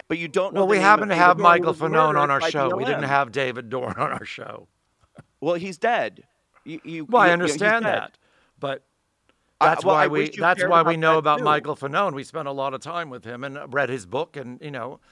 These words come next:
Speaker 1: Yeah.
Speaker 2: and interviewed
Speaker 1: I,
Speaker 2: him. So
Speaker 1: yeah, I,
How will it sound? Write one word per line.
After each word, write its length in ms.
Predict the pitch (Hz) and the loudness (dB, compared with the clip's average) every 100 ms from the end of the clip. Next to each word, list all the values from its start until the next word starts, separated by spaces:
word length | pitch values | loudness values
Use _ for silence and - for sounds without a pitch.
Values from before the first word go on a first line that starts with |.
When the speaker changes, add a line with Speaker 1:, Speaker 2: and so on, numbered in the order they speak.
| _ _ _ | _ _ _
Speaker 1:
Yeah. 300 | 101 147 247 | 0 2 2
Speaker 2:
and 100 | 156 | -2
interviewed 420 | 165 214 131 135 | -4 -4 -4 -8
Speaker 1:
I, 40 | 101 | -8
Speaker 2:
him. 240 | 107 104 110 | -12 -16 -18
So 360 | 139 123 - _ - | -16 -14 -16 _ -6
Speaker 1:
yeah, 360 | 107 185 175 104 _ | -2 0 -2 -10 _
I, 140 | 98 | -10